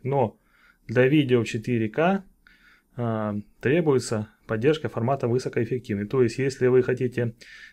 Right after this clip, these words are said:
кому-то быстро фоток в J peg наснимать, то ставите наиболее совместимый. Вот сюда снимаете фотки, а если потом хотите в четыре К, то возвращаете на высокоэффективный, снимаете видео в четыре К.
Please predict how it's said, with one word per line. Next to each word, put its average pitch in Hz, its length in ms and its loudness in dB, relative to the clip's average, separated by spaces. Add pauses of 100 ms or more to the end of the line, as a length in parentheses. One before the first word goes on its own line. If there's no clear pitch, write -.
(260)
кому-то 123 320 0
быстро 123 300 0
фоток 165 420 0
в 113 80 -8
J 113 140 -4
peg 117 240 -4
наснимать, 101 460 -6
то 147 180 0
ставите 120 440 -2
наиболее 110 540 -2
совместимый. 175 760 -2 (1000)
Вот 127 160 -2
сюда 120 300 -2
снимаете 127 480 -2
фотки, 180 400 -2
а 110 80 4
если 127 260 4
потом 120 260 -2
хотите 123 360 -4
в - 40 -4
четыре 127 360 -2
К, 165 240 -2
то 117 280 -4 (520)
возвращаете 117 920 0 (1200)
на 120 280 0 (100)
высокоэффективный, 120 880 -2
снимаете 117 560 -2
видео 117 360 0
в 107 60 -6
четыре 117 340 -2
К. 107 260 -6